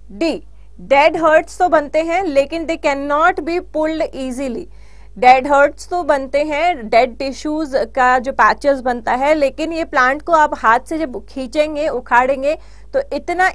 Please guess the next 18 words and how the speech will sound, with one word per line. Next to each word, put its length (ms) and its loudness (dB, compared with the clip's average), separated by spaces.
ईजीली 560 -4
पुल 240 0
नहीं 500 -6
होगा। 300 -6
ईजीली 520 -2
पुल 280 -2
कौन 340 -2
से 140 -6
प्लांट्स 400 -2
होंगे? 280 -4
जिनकी 480 -6
रूट्स 680 -4
पर 220 0
इफेक्ट 360 -6
होता 220 -6
है, 100 -4
है 120 -6
ना? 220 -2